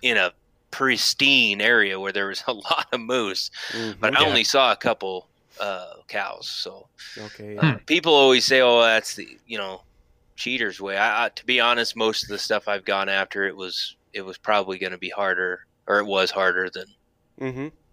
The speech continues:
Speaker 1: it would have
Speaker 3: Yeah.
Speaker 1: been for.
Speaker 2: Yeah.
Speaker 1: So I don't follow that
Speaker 3: Yeah.
Speaker 1: mentality, I guess.
Speaker 2: No.
Speaker 3: Sure. No, I, I totally agree. That's the great thing about Missouri is we get, uh,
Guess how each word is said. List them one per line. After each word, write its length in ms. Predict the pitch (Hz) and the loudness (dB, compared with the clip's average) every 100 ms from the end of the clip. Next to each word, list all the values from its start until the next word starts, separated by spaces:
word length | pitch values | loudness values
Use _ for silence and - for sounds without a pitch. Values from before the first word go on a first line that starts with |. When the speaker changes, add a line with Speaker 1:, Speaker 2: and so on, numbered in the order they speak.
| - | -16
Speaker 1:
it 100 | 95 | -8
would 120 | 92 | -4
have 80 | 98 | -4
Speaker 3:
Yeah. 100 | - | -6
Speaker 1:
been 120 | - - | -14 -18
for. 260 | - 87 - _ _ - - - - - | -18 -18 -20 _ _ -18 -12 -10 -10 -10
Speaker 2:
Yeah. 240 | 110 104 | -12 -8
Speaker 1:
So 400 | - - 85 85 85 - - | -6 -4 -4 -8 -12 -20 -4
I 120 | 107 | 0
don't 160 | 104 92 | 0 2
follow 260 | 98 95 90 | 2 4 4
that 180 | 92 101 | 2 2
Speaker 3:
Yeah. 20 | |
Speaker 1:
mentality, 720 | 90 87 95 92 90 92 - - | 0 0 2 2 2 -2 -8 -10
I 80 | 95 | -6
guess. 340 | 95 98 - | -2 -2 0
Speaker 2:
No. 80 | 98 | 0
Speaker 3:
Sure. 440 | - 107 120 117 - - | 0 4 4 2 -4 -2
No, 220 | 113 113 | 2 2
I, 300 | 98 104 107 | 2 2 0
I 180 | 101 110 120 - - | -2 -4 -4 -8 -4
totally 320 | 101 101 98 | 0 0 0
agree. 380 | 98 104 107 101 | 0 0 0 -2
That's 180 | 123 123 | -2 0
the 120 | 101 | 0
great 400 | 92 117 120 123 | -2 0 4 4
thing 120 | 123 | 4
about 200 | 110 107 | 2 2
Missouri 540 | 101 92 92 107 117 98 | 2 -2 2 4 4 4
is 120 | 95 | 0
we 140 | 98 | -2
get, 320 | 104 95 92 - | 0 0 0 -2
uh, 320 | 90 87 | 0 -2